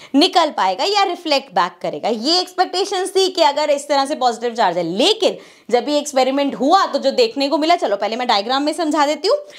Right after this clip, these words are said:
So उन्होंने देखा कि ये देखो यहाँ से ये गए और चलो यहाँ से टक्कर खाई और एक स्मॉल डिफ्लेक्शन देखने को मिला। कुछ रेज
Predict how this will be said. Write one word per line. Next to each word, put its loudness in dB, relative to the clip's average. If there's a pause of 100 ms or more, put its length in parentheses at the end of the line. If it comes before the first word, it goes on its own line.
(300)
So 2
उन्होंने 0
देखा 0
कि -6
ये -2
देखो -2
यहाँ 0
से 0
ये 0
गए 2
और -2
चलो 0
यहाँ 2
से -4
टक्कर -2
खाई 0
और 0
एक -6
स्मॉल 0 (360)
डिफ्लेक्शन -2
देखने 0
को -2
मिला। 0 (100)
कुछ 2
रेज 2